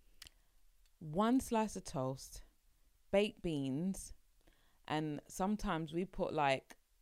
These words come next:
dried pepper. Like, you know how you've got the Scotch bonnet? So in my household, I think it's a Nigerian thing, but, you know,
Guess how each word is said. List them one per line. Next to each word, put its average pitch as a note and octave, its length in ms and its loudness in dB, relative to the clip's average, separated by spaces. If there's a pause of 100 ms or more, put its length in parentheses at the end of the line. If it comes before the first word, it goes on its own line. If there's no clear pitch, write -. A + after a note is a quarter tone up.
(160)
dried D#3+ 580 2
pepper. F3+ 460 4 (320)
Like, - 160 -4
you G#3+ 60 2
know A#3+ 140 4
how C#4+ 100 4
you've A#3+ 200 0
got - 140 -2
the F3 60 -4
Scotch - 460 -2
bonnet? D#3+ 320 0
So F3 120 0
in F#3+ 180 2
my G3+ 200 2
household, D#3+ 380 2
I D#3+ 60 2
think C4 220 0
it's G#3 140 -2
a E3 40 -2
Nigerian D3 440 -2
thing, C#3+ 260 -4
but, D3 220 -6
you E3 100 -6
know, A3 260 0